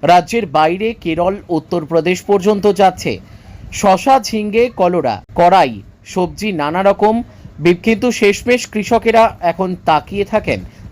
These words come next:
দানার দিকে। বাজারে যেখানে সবজির দাম ভেঙে পড়ে, সেখানে বিচি ফিরিয়ে দিচ্ছে সংসারের হাসি। একসময় যারা বলতেন চাষে লাভ নেই, তারাই এখন বলছেন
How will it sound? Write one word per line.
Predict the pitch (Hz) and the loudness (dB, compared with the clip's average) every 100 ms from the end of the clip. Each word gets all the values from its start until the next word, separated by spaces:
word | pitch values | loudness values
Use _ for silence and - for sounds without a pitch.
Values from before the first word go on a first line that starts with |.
| 127 | 0
দানার | 147 147 139 113 | 2 2 0 -4
দিকে। | 120 107 92 - - - - | -8 -6 -8 -10 -20 -16 -6
বাজারে | 127 180 185 254 294 | 0 2 4 2 0
যেখানে | 254 262 269 277 | -2 -2 -2 -2
সবজির | - 208 170 247 | -2 -4 -4 -6
দাম | 190 226 226 | -2 -2 -2
ভেঙে | 185 185 175 | -4 -4 -2
পড়ে, | 123 110 90 - | -2 -2 -6 -14
সেখানে | - 165 156 202 190 120 - - | -8 -4 0 0 0 -4 -8 -14
বিচি | 135 143 185 240 240 | -4 -2 0 -2 -2
ফিরিয়ে | - 185 180 202 | -2 -2 0 0
দিচ্ছে | 226 - 147 92 - - - | -2 -2 -4 -6 -10 -18 -6
সংসারের | 190 175 180 190 170 | 0 0 0 -2 -2
হাসি। | 139 135 - 113 - - - - | 0 -2 -2 -10 -12 -18 -20 0
একসময় | 185 196 - 269 285 | 0 2 -2 -2 -2
যারা | 262 254 254 | 0 0 2
বলতেন | 214 208 247 262 247 | 2 0 -2 -4 -4
চাষে | - 175 - 208 | 0 0 0 -2
লাভ | 165 151 147 | 0 0 0
নেই, | 151 196 269 | -4 -4 -2
তারাই | 170 127 156 | 0 2 2
এখন | 202 185 214 | 0 -2 -4
বলছেন | 185 202 - 180 | 0 -2 0 -4